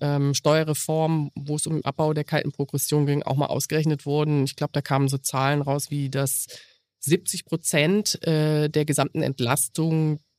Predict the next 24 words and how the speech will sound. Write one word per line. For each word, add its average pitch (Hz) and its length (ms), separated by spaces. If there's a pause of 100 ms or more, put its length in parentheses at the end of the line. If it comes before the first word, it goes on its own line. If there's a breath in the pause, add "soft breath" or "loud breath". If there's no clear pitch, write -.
den, 143 640
ähm, 131 300
dreißig 139 380
Prozent - 720
der 143 140
Bestverdienendsten 127 1400
im 127 140
Steuersystem 117 1200
zugutekommen, 117 720
ne? 143 180 (800 loud breath)
Genau, 180 280
das 165 120
sind 190 140
jetzt 208 140
einfach 170 240
mal 160 160
so 160 100
ein 156 100
paar 156 400
Schlaglichter. 139 1120
Was 160 460
ich 165 140
einen 151 180
wirklich - 640